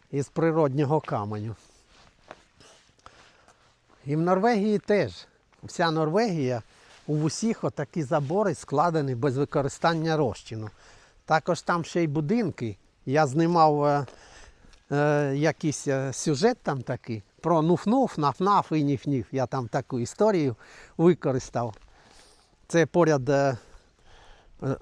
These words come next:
де я жив у Норвегії, Остерейде, біля Кнарвіка. І там у мене, хто захоче, зайде, можете переглянути.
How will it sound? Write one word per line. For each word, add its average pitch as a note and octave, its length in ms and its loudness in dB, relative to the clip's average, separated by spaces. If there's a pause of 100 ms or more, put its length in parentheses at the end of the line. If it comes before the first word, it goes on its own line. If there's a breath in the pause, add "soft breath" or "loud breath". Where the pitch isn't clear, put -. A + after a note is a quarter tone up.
де D3+ 240 0
я D#3 160 4
жив G#3+ 300 -2
у F3+ 40 0
Норвегії, B2 680 0
Остерейде, D3+ 640 0
біля C#3+ 320 -2
Кнарвіка. A2 640 -4 (160)
І C3+ 80 -6
там G#3 260 4
у E3 60 0
мене, D3+ 300 0 (360)
хто - 260 -2
захоче, D3+ 480 0
зайде, C3+ 360 0
можете B2+ 420 -4
переглянути. A#2+ 840 -4